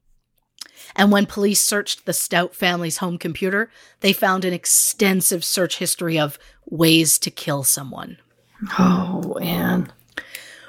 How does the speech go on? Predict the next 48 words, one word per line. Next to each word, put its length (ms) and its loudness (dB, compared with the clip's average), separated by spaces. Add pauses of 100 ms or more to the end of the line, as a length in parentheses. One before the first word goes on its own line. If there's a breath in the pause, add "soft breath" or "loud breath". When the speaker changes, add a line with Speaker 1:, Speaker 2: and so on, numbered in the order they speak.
Speaker 1:
Part 240 2
of 80 -2
me 140 2
thinks 280 -2
Anne 280 2
was 140 0
equally 340 -4
unhappy 520 0
in 100 0
the 60 0
marriage, 460 -4
but 100 0
when 200 -4
she 240 2
learned 260 -2
about 280 -4
Barbara, 400 2
she 180 4
realized 520 2
if 180 0
they 120 4
divorced, 540 2 (580)
Bill 260 4
had 180 4
another 280 2
relationship 640 2
lined 300 4
up, 180 2
ready 220 2
to 60 -4
go. 320 2 (380 soft breath)
And 120 2
the, 160 4
uh, 80 2
very, 420 0
the 120 -2
very 280 4
idea 320 0
was 140 -2
probably 440 0
enough 400 -2 (280)
that 180 -8
Anne 200 0
decided 480 0
she 160 -2
preferred 600 -8 (240)
Bill 220 2
dead 380 -4